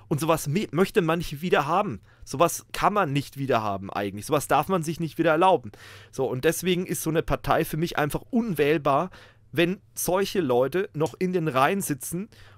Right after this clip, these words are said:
und es so dargestellt wird, „Na ja, das ist doch in Ordnung. Die sind doch in Ordnung, diese Leute.“ Die waren damals in der Stasi.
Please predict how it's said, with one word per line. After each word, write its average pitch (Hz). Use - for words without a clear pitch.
und 165
es 185
so 156
dargestellt 170
wird, 180
„Na 147
ja, 135
das 139
ist -
doch -
in 113
Ordnung. 143
Die 139
sind 165
doch 151
in 135
Ordnung, 170
diese 127
Leute.“ 107
Die 147
waren 147
damals 160
in 147
der 143
Stasi. 160